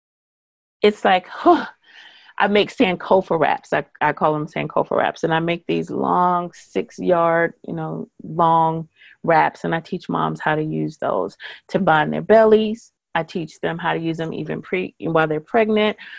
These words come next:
I teach them how to carry their babies with it. So we use it for a bunch of different things. Um, yeah. The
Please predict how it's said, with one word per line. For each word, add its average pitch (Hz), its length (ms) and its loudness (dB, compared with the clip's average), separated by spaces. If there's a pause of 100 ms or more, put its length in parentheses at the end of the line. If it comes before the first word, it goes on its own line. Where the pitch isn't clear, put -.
(300)
I 170 80 0
teach - 360 -6
them 170 420 0
how 170 180 -2
to 160 60 -4
carry 165 260 -4
their 165 120 -4
babies 185 440 2
with 180 160 0
it. 180 80 0
So 175 160 -2
we 170 140 -4
use 170 180 -8
it 165 120 -8
for - 100 -4
a 156 60 -4
bunch 156 260 -6
of 160 60 -8
different 160 380 -8
things. 160 420 -12 (720)
Um, 180 500 4 (580)
yeah. 190 360 2 (1400)
The 202 520 4